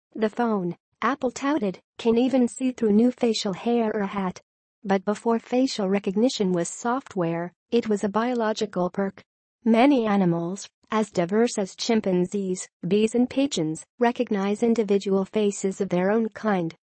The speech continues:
The neurologist Oliver Sacks, who wrote about is prosopagnosia,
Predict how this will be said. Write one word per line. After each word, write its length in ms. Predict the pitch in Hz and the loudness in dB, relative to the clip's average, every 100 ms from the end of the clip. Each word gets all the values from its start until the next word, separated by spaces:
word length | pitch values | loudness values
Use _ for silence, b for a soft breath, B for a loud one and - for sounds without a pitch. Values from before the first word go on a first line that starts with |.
| _ _ _ | _ _ _
The 160 | 208 269 | 0 2
neurologist 800 | 233 208 214 269 262 196 185 - | 4 2 2 2 0 -2 -4 -2
Oliver 520 | 208 226 240 208 226 | 0 0 0 0 -2
Sacks, 580 | - 247 202 180 - - _ | 0 -2 -2 -4 -10 -18 _
who 160 | - 233 | -2 2
wrote 240 | 196 220 | 2 0
about 380 | 208 196 190 196 | 0 -2 -2 0
is 180 | 202 - | -2 -4
prosopagnosia, 960 | - - 226 220 233 247 254 254 202 | -6 -2 -2 0 2 2 2 0 -2